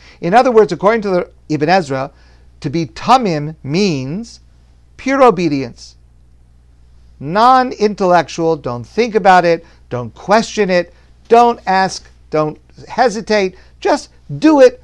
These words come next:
because I said so. The famous words of the Chafetz Chaim, "For the believer, there are no questions.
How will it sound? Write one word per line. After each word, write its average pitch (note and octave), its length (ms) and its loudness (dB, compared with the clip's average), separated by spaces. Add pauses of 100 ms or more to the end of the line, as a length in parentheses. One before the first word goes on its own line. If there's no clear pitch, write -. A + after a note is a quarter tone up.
(120)
because F3+ 500 0 (140)
I E3+ 140 2
said C3 260 -10
so. F#2+ 180 -18 (1040)
The B2 80 -14
famous F#3+ 500 -2
words F3 380 0
of C#3 160 -4
the B2+ 320 -6
Chafetz C3 320 -10
Chaim, D3+ 420 -2 (1400)
"For E3 260 -2
the C#3+ 100 -2
believer, G#3+ 720 -2 (640)
there F3 300 0
are A#3 240 6
no F3+ 220 -2
questions. - 800 -14